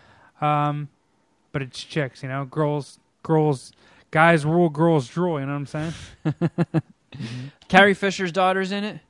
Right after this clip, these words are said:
Speaker 2: And they gave her a really funny character that has some good gimmicks.
Speaker 1: The fuck is with, how do you,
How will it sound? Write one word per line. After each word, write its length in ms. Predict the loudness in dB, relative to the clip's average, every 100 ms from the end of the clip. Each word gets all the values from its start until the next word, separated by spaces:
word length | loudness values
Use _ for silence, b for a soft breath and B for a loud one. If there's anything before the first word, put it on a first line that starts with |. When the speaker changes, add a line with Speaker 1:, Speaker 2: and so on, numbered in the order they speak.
| _ _ _ _ _
Speaker 2:
And 100 | -16 -6
they 180 | -2
gave 180 | 0 0
her 200 | 2 2 2
a 40 |
really 380 | 2 2 2 -2
funny 280 | -4 -4 -2
character 420 | 0 -2 -2 -4
that 100 | -2
has 180 | -4 -6
some 160 | -6
good 180 | -6 -4
gimmicks. 440 | -2 -4 -6 -10 -16
Speaker 1:
The 80 | -2
fuck 280 | 2 4
is 140 | 2 -2
with, 200 | -2 -2
how 280 | -4 0 2
do 60 |
you, 80 | 2